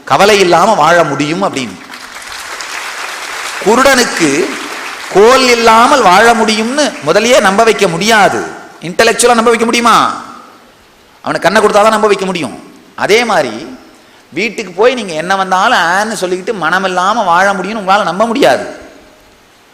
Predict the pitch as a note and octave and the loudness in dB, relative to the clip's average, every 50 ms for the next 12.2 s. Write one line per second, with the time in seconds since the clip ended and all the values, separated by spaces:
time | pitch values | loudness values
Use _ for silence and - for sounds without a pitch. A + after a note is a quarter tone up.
0 | _ _ _ _ - - G3+ A#3 A#3 - - - G3 G#3 G#3 - - - - C4 | _ _ _ _ -6 -2 -2 -2 -2 -4 -4 -2 -2 -2 -2 -4 -6 -2 2 4
1 | C#4 C#4 - G#3 G#3 G3+ - G3+ G3 G3 G3+ G3+ G3 F3+ F3+ E3 E3+ D#3+ D3 A#2+ | 4 4 4 2 0 -2 -2 -2 -2 0 0 0 0 0 -2 -2 -2 -4 -6 -6
2 | A2+ G#2+ G2+ F2 D2+ - - - - _ _ _ _ _ _ - C3 D#3 E3+ G3 | -6 -8 -8 -10 -14 -20 -20 -20 -20 _ _ _ _ _ _ -2 0 0 0 0
3 | G3+ G#3 F3 C#3+ B2 G2 - - - - - - - - _ _ _ _ _ _ | 0 -2 -2 -2 -4 -6 -12 -16 -20 -20 -20 -20 -20 -20 _ _ _ _ _ _
4 | _ _ _ _ _ - D#3+ - - - - A#3+ A#3 C4+ - - G3+ G#3 - G3+ | _ _ _ _ _ -6 -6 -6 -6 -6 -2 0 2 2 2 0 -4 -6 -4 -4
5 | G#3 F#3+ E3+ F3+ E3+ - D#3 C#3+ A#2+ A#2 A2 G2 F#2 F2 - - - _ - _ | -4 -2 -4 -4 -6 -8 -10 -8 -8 -8 -8 -8 -12 -18 -20 -20 -20 _ -20 _
6 | _ _ _ _ _ _ _ _ _ _ _ - - C#3+ E3+ F#3 F#3+ F3+ D#3+ D3+ | _ _ _ _ _ _ _ _ _ _ _ -18 -12 -10 -8 -8 -8 -2 0 2
7 | C3+ A#2+ A2+ - - E3 - - - B3 A#3+ G#3+ F#3+ D#3+ - D#3 D#3+ F#3+ G3+ G#3 | 2 2 0 -2 -2 -4 -4 -4 -6 -6 -4 -6 -6 -6 -4 -2 0 0 2 0
8 | F#3+ F3 E3 D3+ C3+ - - E3+ F#3 A3+ B3 B3 A#3+ A3+ G#3 F#3+ - F3+ F3 F#3+ | 0 0 -2 -4 -6 -6 -8 -8 -8 -8 -6 -6 -4 -4 -4 -4 -4 -4 -4 -4
9 | G3+ G3+ F#3+ E3 C#3+ A#2+ - - - D#3 C3+ G#3 B3+ C4+ C4 A#3 E3+ D#3+ D#3+ D#3+ | -4 -4 -6 -8 -10 -12 -14 -14 -14 -10 -6 -4 -4 -2 -4 -2 -2 0 0 0
10 | D3+ A#2+ A#2+ A#2 G2 - - - - - - - - - _ _ _ _ _ _ | 0 -2 -4 -8 -10 -10 -14 -16 -18 -20 -20 -20 -20 -20 _ _ _ _ _ _
11 | _ _ _ _ _ _ _ _ _ _ _ _ - B2 D3 F#3 G3+ F#3+ D#3 - | _ _ _ _ _ _ _ _ _ _ _ _ -10 -2 0 0 0 0 0 -4
12 | - A2 F#2+ | -6 -6 -8